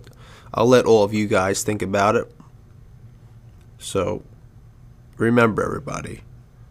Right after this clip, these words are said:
it will always be a good day to have a good day. I'll catch you on the next one.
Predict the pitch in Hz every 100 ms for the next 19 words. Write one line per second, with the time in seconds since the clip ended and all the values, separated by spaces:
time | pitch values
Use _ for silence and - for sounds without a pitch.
0 | - - - - - - 113 107 120 -
1 | - 117 127 120 104 98 92 - - -
2 | - - - 104 101 98 101 101 98 98
3 | 98 95 85 - 101 101 98 92 - -
4 | 76 - - - - - - - - -
5 | - - - - - 82 - 104 90 90
6 | 78 - - 53